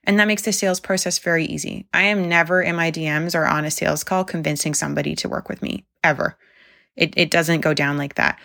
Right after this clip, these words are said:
People inquire about working with me when they already know they want to, and that is the way that I like it, and that's because of my content, okay? And the very last consideration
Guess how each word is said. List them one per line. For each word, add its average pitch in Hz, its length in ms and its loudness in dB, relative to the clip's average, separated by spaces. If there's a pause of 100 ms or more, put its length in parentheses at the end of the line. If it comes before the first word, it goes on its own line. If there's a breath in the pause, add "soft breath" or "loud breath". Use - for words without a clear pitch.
(240 loud breath)
People 190 600 4
inquire 170 560 2
about 165 300 0
working 156 300 -2
with 170 180 -6
me 214 160 4
when 180 140 2
they 156 120 0
already 156 380 2
know 147 180 2
they 151 140 0
want 156 280 -4
to, 226 380 2
and 147 240 0
that 151 160 2
is 160 120 -2
the 160 100 0
way 156 120 2
that 156 120 2
I 151 80 4
like 151 260 0
it, 226 140 0
and 156 120 -2
that's - 180 -2
because - 320 -6
of 156 100 -6
my - 80 -8
content, - 480 -6 (200)
okay? - 320 0 (1200 loud breath)
And 208 80 4
the 214 60 6
very 247 160 6
last 214 260 4
consideration 175 760 4